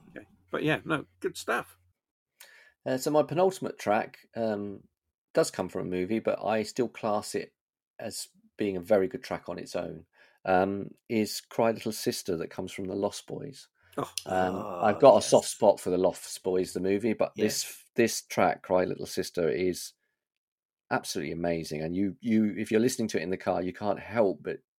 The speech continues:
Speaker 2: shout along to it and, you know,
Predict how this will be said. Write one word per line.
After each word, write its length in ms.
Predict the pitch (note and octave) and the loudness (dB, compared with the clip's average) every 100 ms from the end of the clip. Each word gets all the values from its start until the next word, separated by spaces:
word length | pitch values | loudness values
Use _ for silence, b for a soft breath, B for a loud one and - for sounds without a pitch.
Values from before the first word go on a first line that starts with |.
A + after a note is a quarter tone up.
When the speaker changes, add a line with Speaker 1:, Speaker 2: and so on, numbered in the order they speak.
| _ | _
Speaker 2:
shout 340 | - - G2+ - | -16 0 0 2
along 300 | F#2+ F#2 F2+ | 0 0 -2
to 140 | - E2+ | -6 -6
it 160 | - | -6
and, 200 | E2 E2+ B B B B B B B | -8 -14 B B B B B B B
you 140 | G#2 | -2
know, 200 | E2 E2 | 0 -2